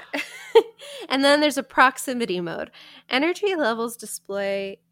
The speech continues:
in a radial graph. Proximity mode is similar to energy mode in the data it uses, but it allows for a different view and a proximity trigger. While proximity mode may appear to respond to vibration, it is actually responding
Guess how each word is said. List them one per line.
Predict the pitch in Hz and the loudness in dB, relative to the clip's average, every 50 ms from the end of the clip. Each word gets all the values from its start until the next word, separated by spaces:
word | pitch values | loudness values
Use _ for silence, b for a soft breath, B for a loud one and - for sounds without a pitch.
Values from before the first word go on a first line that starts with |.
| _ - | _ -12
in | 196 185 | -10 -8
a | 180 170 175 170 | -8 -8 -10 -10
radial | 170 175 190 226 254 262 285 285 277 | -10 -8 -8 -6 -6 -6 -6 -6 -6
graph. | 220 _ - 180 180 196 185 - - 170 - - - _ _ _ _ b b b b b b b b | -8 _ -10 -8 -6 -6 -6 -6 -10 -14 -18 -20 -20 _ _ _ _ b b b b b b b b
Proximity | _ - 262 262 - - - 220 233 262 277 285 285 | _ -4 -4 -4 -4 -6 -6 -6 -6 -4 -6 -6 -6
mode | 247 208 196 202 208 | -4 -4 -4 -4 -6
is | - 190 - | -8 -10 -12
similar | - - 196 196 202 214 226 240 240 | -10 -10 -10 -8 -8 -8 -8 -10 -10
to | - - - - | -10 -12 -10 -8
energy | 233 285 294 240 - 196 175 | -6 -6 -6 -6 -8 -10 -10
mode | 170 170 170 180 190 190 - _ - | -10 -10 -10 -12 -12 -16 -16 _ -14
in | 202 208 | -10 -10
the | 202 190 | -10 -8
data | - 240 254 262 226 208 | -6 -6 -6 -6 -6 -8
it | - - - - | -10 -10 -14 -14
uses, | - 180 180 175 175 180 185 185 190 - _ _ | -14 -14 -14 -14 -12 -12 -12 -12 -12 -14 _ _
but | - 220 | -12 -12
it | 226 220 220 - | -10 -8 -8 -6
allows | - 240 247 254 262 277 285 277 - | -6 -6 -4 -4 -4 -4 -4 -6 -10
for | - - 214 - | -10 -10 -10 -8
a | 220 220 | -8 -10
different | - - 269 - 190 180 - | -8 -10 -12 -10 -10 -12 -12
view | 196 190 180 175 175 180 180 180 - - | -12 -12 -10 -8 -8 -8 -8 -10 -12 -12
and | 185 185 | -12 -14
a | 180 | -14
proximity | _ _ - 214 214 _ - - - 202 196 175 165 160 160 | _ _ -10 -10 -10 _ -14 -14 -12 -12 -10 -10 -12 -14 -16
trigger. | - - 170 - - - - - 202 _ _ _ b b b b b b b b - | -16 -16 -18 -14 -14 -14 -16 -16 _ _ _ _ b b b b b b b b -8
While | 220 208 202 | -6 -6 -6
proximity | 202 - - 214 214 - - 294 285 294 302 302 | -6 -4 -4 -4 -4 -4 -12 -10 -10 -8 -8 -8
mode | 277 247 214 202 202 202 208 - | -8 -6 -6 -6 -8 -8 -10 -14
may | 226 196 196 196 202 233 | -14 -10 -8 -8 -6 -6
appear | 254 247 - - 190 180 | -8 -10 -10 -10 -8 -8
to | 180 180 | -8 -8
respond | 180 180 180 185 - - 190 180 180 185 | -10 -10 -12 -12 -14 -12 -12 -10 -10 -10
to | 196 190 | -12 -12
vibration, | 185 190 196 185 185 170 170 170 - - - 175 175 170 | -10 -10 -10 -10 -12 -14 -14 -14 -16 -16 -16 -16 -16 -14
it | - - | -12 -8
is | 202 214 208 208 311 | -8 -8 -8 -6 -6
actually | 233 262 294 285 - - 190 170 | -6 -6 -6 -8 -12 -14 -12 -12
responding | 165 170 170 - - 175 170 170 170 170 170 175 | -12 -14 -14 -14 -12 -12 -12 -10 -12 -12 -14 -16